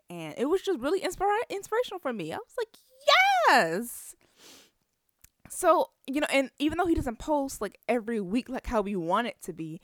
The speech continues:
he posts, like, sporadically, but when he posts, it's great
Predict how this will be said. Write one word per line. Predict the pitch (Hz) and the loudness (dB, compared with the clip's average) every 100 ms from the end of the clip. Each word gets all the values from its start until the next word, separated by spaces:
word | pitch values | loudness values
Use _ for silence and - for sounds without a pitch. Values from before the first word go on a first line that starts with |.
| _ _ | _ _
he | - | -10
posts, | 285 294 269 - - - | -4 -2 -2 -4 -14 -6
like, | 226 - | -6 -6
sporadically, | - - 214 226 254 - 165 | -10 -4 0 0 -2 -8 -10
but | 160 185 175 160 _ _ _ _ _ _ _ _ _ | -4 -2 -2 -6 _ _ _ _ _ _ _ _ _
when | 190 233 | -2 0
he | 254 | 0
posts, | - 294 285 - | 0 0 0 0
it's | 202 - | -2 -2
great | 151 - 180 180 | -16 -6 0 0